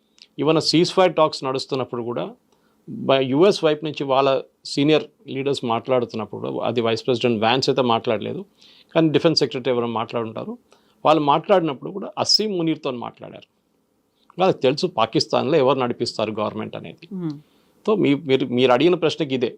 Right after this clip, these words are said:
Speaker 1: that వీళ్ళకి అథారిటీ లేదు, పాకిస్తాన్ ఆర్మీ నడిపిస్తున్నారు.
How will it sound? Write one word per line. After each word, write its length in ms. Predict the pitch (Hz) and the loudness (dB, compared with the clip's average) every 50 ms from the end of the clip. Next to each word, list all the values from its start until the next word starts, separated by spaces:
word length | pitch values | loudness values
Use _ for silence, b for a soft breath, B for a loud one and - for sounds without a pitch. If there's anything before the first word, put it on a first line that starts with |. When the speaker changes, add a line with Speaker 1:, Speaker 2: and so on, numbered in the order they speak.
| - 131 | -6 -4
Speaker 1:
that 140 | 120 120 120 - | -4 -4 -4 -6
వీళ్ళకి 420 | 127 123 131 151 151 156 151 151 151 | -4 0 0 2 2 2 2 2 2
అథారిటీ 460 | 127 - - 135 135 135 131 135 123 | 2 4 4 2 2 2 2 -2 -2
లేదు, 320 | 107 110 113 110 110 113 - _ _ _ _ _ b b b b b b _ _ - | -2 -2 -4 -6 -6 -10 -16 _ _ _ _ _ b b b b b b _ _ 0
పాకిస్తాన్ 460 | 120 135 - - 190 190 - 202 160 | 0 0 2 2 0 2 2 2 2
ఆర్మీ 260 | 139 127 123 131 160 160 | 2 0 0 0 -2 -2
నడిపిస్తున్నారు. 720 | 123 110 110 - 131 127 - - 127 120 113 110 - - | -2 -2 -4 -2 -4 -4 -4 -6 -10 -10 -10 -10 -14 -16